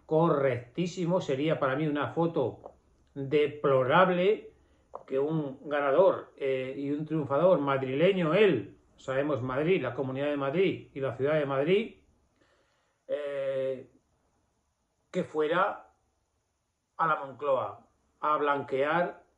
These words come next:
a Pedro Sánchez. Entonces, si esto se confirma, que yo espero que sí, que tampoco convenzan a Car-, Carlos Sainz para que haga la pamema, pues yo estaría muy orgulloso de que, eh, se produjera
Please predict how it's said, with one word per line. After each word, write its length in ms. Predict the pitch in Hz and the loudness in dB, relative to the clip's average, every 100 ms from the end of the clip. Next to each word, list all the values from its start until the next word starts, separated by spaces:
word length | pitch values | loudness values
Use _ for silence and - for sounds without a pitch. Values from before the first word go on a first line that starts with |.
| _ - | _ -6
a 200 | 131 127 | -6 -2
Pedro 320 | 143 139 131 | -2 0 -2
Sánchez. 580 | - 135 127 117 110 - | -2 -4 -4 -6 -12 -14
Entonces, 480 | _ 135 120 - _ _ _ _ _ _ | _ -8 -8 -12 _ _ _ _ _ _
si 160 | - 156 | -10 -10
esto 160 | - | -8
se 140 | 120 131 | -10 -8
confirma, 720 | 120 120 165 170 202 339 - _ _ | -4 2 4 6 4 2 -8 _ _
que 120 | - | -12
yo 100 | 110 | -8
espero 320 | 117 - 131 120 | -6 -4 -2 -4
que 80 | |
sí, 180 | 113 180 | -2 0
que 80 | 180 | 2
tampoco 380 | 131 120 131 127 | 0 0 0 0
convenzan 460 | 131 139 135 135 | -2 -2 -2 -2
a 100 | 131 | -2
Car-, 340 | 123 127 131 - | -2 -2 -4 -4
Carlos 380 | 143 135 131 127 | 0 2 2 0
Sainz 240 | 143 123 | -4 -2
para 220 | 135 127 | -2 0
que 80 | 131 | 0
haga 140 | 123 | 0
la 140 | 123 117 | -2 -2
pamema, 640 | 123 135 160 208 214 - _ _ _ _ _ _ _ _ _ _ _ _ _ _ _ _ - - | -2 0 2 2 2 -10 _ _ _ _ _ _ _ _ _ _ _ _ _ _ _ _ -20 -4
pues 140 | 151 | -2
yo 60 | 147 | -2
estaría 340 | 151 143 143 | -2 0 0
muy 260 | 127 147 180 | 0 2 4
orgulloso 800 | 139 127 131 139 120 165 262 - | 4 4 2 0 2 -2 -2 -8
de 460 | 135 135 143 160 - | -6 0 0 -2 -2
que, 960 | 139 131 165 147 147 123 120 113 110 | 0 0 -2 -4 -8 -8 -6 -6 -8
eh, 40 | |
se 140 | 104 120 | -8 -10
produjera 840 | 117 117 117 117 127 151 - - | -6 -6 -6 -6 -4 -4 -6 -12